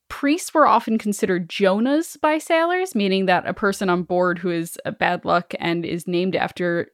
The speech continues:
Jonah from the Old Testament. So if you don't know the story, Jonah was called to warn the people of Nineveh, like, uh, that there's, like, some impending divine wrath coming,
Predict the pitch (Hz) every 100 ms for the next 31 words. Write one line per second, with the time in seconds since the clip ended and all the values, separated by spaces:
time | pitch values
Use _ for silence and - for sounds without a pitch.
0 | 180 160 175 170 170 165 175 165 165 -
1 | 165 - 156 - 262 - - - - 190
2 | 175 170 - - 175 180 180 - 175 170
3 | 170 175 170 165 160 160 170 165 170 165
4 | - - 180 170 175 170 - - 180 165
5 | 165 170 180 175 170 160 - 185 180 175
6 | 170 - 160 160 - - 180 175 180 202
7 | 262 294 - 175 175 165 - 165 175 -
8 | - 170 175 170 165 - 185 165 - 180
9 | 196 180 180 185 180 170 170 165 170 196
10 | - 240 233 254